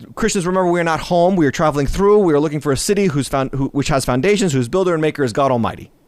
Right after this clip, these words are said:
We are awaiting the heavenly city. We are awaiting the new heavens and the new earth. This is not our home. We are exiles and sojourners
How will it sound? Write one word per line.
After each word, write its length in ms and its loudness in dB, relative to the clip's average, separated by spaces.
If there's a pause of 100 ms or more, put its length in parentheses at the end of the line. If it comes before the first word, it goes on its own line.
(340)
We 100 0
are 40 4
awaiting 300 2
the 80 -2
heavenly 300 -2
city. 220 -6
We 120 0
are 40 2
awaiting 280 2
the 60 0
new 240 0
heavens 300 0
and 120 -2
the 40 -2
new 220 0
earth. 240 -6 (520)
This 160 0
is 100 -2
not 140 2
our 80 2
home. 200 0
We 120 2
are 100 0
exiles 380 0
and 100 -2
sojourners 540 0